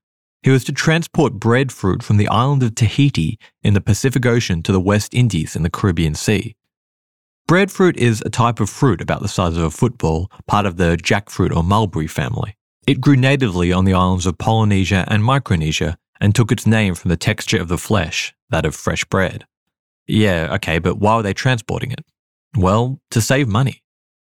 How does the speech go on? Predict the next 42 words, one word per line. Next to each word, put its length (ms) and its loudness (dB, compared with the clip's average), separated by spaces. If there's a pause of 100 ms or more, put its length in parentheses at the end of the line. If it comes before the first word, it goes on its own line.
(120)
The 100 2
British 340 2
were 80 2
hoping 320 0
to 100 -10
grow 240 2
this 200 -4
fruit 320 0
over 220 2
in 60 0
their 100 0
colonies 540 0
in 80 -2
the 80 0
Caribbean 500 0
and 200 -2
feed 240 2
it 100 -4
to 100 -12
their 120 0
slaves. 640 -4 (640)
Previously, 500 2
these 240 2
slaves 420 0
were 60 0
fed 260 0
with 160 0
surplus 540 -2
from 180 -2
the 80 -4
British 240 0
colonies 460 -2
of 60 -6
North 260 -2
America, 440 -4 (600)
but 260 2
a 80 -2
little-known 680 2
event 300 -2
called 240 -4
the 220 0 (100)
<laughs> 220 -2